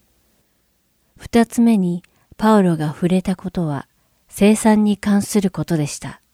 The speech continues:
厳密に言えば、生産に関することというより、生産に挑む信徒たちの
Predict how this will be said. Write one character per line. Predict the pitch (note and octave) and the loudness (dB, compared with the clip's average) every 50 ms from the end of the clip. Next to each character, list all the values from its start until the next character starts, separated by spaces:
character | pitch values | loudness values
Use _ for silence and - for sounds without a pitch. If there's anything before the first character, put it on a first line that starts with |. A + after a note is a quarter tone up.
| _ _ _ _ _ _ _ _ _ _ _ _ _ _ _ _ _ _ _ _ _ _ _ _ - | _ _ _ _ _ _ _ _ _ _ _ _ _ _ _ _ _ _ _ _ _ _ _ _ 2
厳 | - G3+ G3 F#3+ | 4 6 6 6
密 | F#3+ G3 F#3 - - - G3+ | 6 4 4 2 0 0 0
に | G3 F#3+ F#3 F3+ | 2 2 4 4
言 | F#3 | 4
え | F#3+ | 2
ば、 | F3 - D#3 D#3+ E3+ - _ _ _ _ _ _ _ _ - | 2 0 -4 -6 -8 -12 _ _ _ _ _ _ _ _ -10
生 | - - F#3 F#3 | -2 2 4 4
産 | F#3+ - - G3 F#3+ F#3+ | 4 4 2 2 2 2
に | F#3 F#3 | 2 0
関 | F3+ - G3+ G3 G3 | 2 4 4 4 4
す | F#3+ - A3+ | 4 4 2
る | G#3 F#3+ | 4 4
こ | F3+ - F#3 | 2 2 0
と | F3+ - G3+ | 0 0 0
と | F#3+ - F#3 F3 | 0 0 0 2
い | F3 F3+ F#3+ G3+ G3+ | 2 4 4 6 6
う | F#3 | 6
よ | F3 E3 D#3 | 4 4 2
り、 | D#3 D3 C#3 - _ _ _ _ _ _ _ _ _ | 2 -2 -4 -6 _ _ _ _ _ _ _ _ _
生 | - - G#3 F#3+ G3 | -4 0 2 2 2
産 | F#3+ - - G3 F#3+ F#3+ F#3+ | 2 2 2 2 4 4 4
に | F#3 F#3 F#3 E3 | 4 2 2 4
挑 | F3+ F#3 F3 | 4 4 4
む | E3 D#3+ D#3 D3+ - _ _ - | 4 2 0 0 -4 _ _ -14
信 | - - G#3+ G#3 G3+ | -2 2 4 4 4
徒 | F#3 F#3+ F3+ | 4 0 -4
た | - F3 F3 | -2 -4 -6
ち | - - - D#3+ | -4 -4 -2 -2
の | D#3+ D#3 D#3+ D#3+ | -2 -2 -4 -6